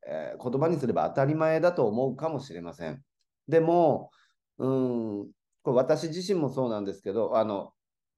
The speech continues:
改めてちょっとこう考え直すというか、あの、向き合い直した、あ、きっかけになったんですけど、本当に現実にできてるでしょうかってことなんですね。例えば目標設定だとか、あ、いうことですね。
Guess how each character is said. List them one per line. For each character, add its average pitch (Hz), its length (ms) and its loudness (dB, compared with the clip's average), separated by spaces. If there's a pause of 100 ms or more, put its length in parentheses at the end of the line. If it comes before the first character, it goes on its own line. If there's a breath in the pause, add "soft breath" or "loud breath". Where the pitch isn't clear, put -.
(480)
改 151 280 2
め 160 80 -2
て 110 120 -6
ち 107 100 -10
ょ - 20 -10
っ - 40 -14
と 87 100 -14
こ 82 200 -10
う - 0 -
考 113 280 -2
え 110 80 4
直 107 140 -2
す - 80 -16
と 87 60 -8
い 80 60 -2
う 82 60 -6
か、 - 440 0 (200)
あ 80 80 -6
の、 80 100 -10
向 113 160 -4
き 117 140 2
合 113 60 4
い 110 60 0
直 110 180 0
し 110 100 -12
た、 87 300 -2
あ、 78 80 -8
き - 100 -20
っ - 60 -20
か 101 120 -6
け 95 120 -6
に 90 80 -4
な 98 100 -2
っ 98 60 -10
た 90 120 -2
ん 85 60 -4
で 82 80 -6
す - 80 -16
け 117 80 -8
ど、 123 280 0 (180 loud breath)
本 269 300 2
当 233 180 4
に 196 100 2
現 165 260 2
実 175 220 0
に 127 140 -2
で 139 100 2
き 139 100 -6
て 110 80 -2
る 90 80 -4
で 87 100 -6
し 82 100 -12
ょ 76 60 -4
う - 20 -12
か 58 120 -10
っ - 100 -20 (120)
て 85 80 -8
こ 80 100 -12
と 90 80 -12
な 76 80 -8
ん 73 60 -12
で - 60 -16
す 135 40 -10
ね。 135 80 -6
例 107 140 -4
え 117 60 -2
ば 85 100 2
目 101 240 -4
標 104 180 -2
設 135 280 -2
定 87 160 -6
だ 82 160 -4
と 73 100 -14
か、 - 200 -14 (580)
あ、 67 180 -10
い 82 120 -4
う 98 80 -2
こ 85 80 -8
と 76 100 -8
で 69 80 -6
す 71 100 -12
ね。 107 180 -10